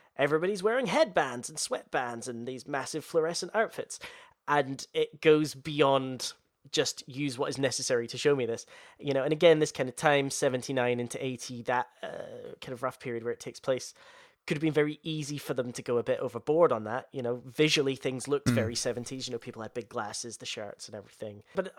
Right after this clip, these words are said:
Speaker 1: I never felt like anything felt inauthentic or shoehorned in. You know, it wasn't like, turn on the radio and here's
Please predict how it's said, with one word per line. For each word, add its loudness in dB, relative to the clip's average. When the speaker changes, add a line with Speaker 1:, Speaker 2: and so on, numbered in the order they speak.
Speaker 1:
I 2
never 4
felt 2
like -4
anything 0
felt -2
inauthentic -4
or -6
shoehorned -4
in. -8
You 2
know, 6
it 4
wasn't 0
like, -4
turn 2
on 2
the 0
radio 0
and -8
here's -2